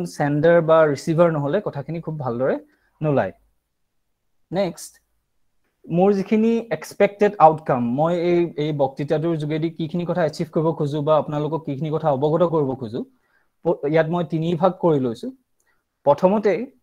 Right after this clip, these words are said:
আমি চাম to understand styles of communication and their impact। আমি যোগাযোগৰ যিখিনি ধৰণ আছে,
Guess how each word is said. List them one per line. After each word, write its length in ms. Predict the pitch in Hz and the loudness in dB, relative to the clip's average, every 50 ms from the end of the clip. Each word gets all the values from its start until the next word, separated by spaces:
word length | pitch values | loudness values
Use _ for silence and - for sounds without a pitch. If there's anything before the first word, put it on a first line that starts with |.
| - 160 - | -8 -4 0
আমি 280 | 120 143 139 147 160 170 | 0 2 2 0 -2 -2
চাম 260 | 160 - 180 185 185 | 0 0 0 0 0
to 120 | 175 196 196 - | 2 2 2 2
understand 640 | - 151 143 147 156 190 185 - - - 196 202 208 208 202 | 2 0 0 0 0 0 -2 -2 -4 -2 -2 -2 -2 -4 -8
styles 560 | - - - 147 139 139 156 175 196 185 - - | -10 -8 -4 0 0 2 2 0 -2 -2 -2 -2
of 180 | 190 185 - - | -4 -4 -4 -4
communication 720 | 180 165 160 160 165 165 165 170 165 160 156 - 196 233 247 247 - | -6 -4 -4 -6 -6 -6 -4 -4 -6 -4 -4 -2 -2 -2 -2 -4 -4
and 160 | 147 151 156 151 | -6 -4 -4 -2
their 200 | 139 160 165 160 - | 0 0 0 0 -2
impact। 520 | 156 151 147 127 - - 135 98 - _ _ _ _ _ _ _ _ _ _ _ _ _ _ _ _ _ - | -4 -6 -6 -4 -2 -2 -2 -2 -4 _ _ _ _ _ _ _ _ _ _ _ _ _ _ _ _ _ -2
আমি 220 | 139 156 170 208 208 | -2 0 0 0 0
যোগাযোগৰ 840 | 160 147 143 143 156 160 156 160 170 165 151 180 185 190 202 202 | 0 0 2 4 4 4 4 0 -2 -2 0 2 2 2 2 2
যিখিনি 340 | 170 151 156 - - 185 208 202 156 | 0 -2 -6 -4 -4 -2 -2 -2 -4
ধৰণ 380 | - - 139 143 156 165 170 170 | -6 -4 -2 0 2 2 2 0
আছে, 220 | 151 127 - 117 | -2 -4 -6 -8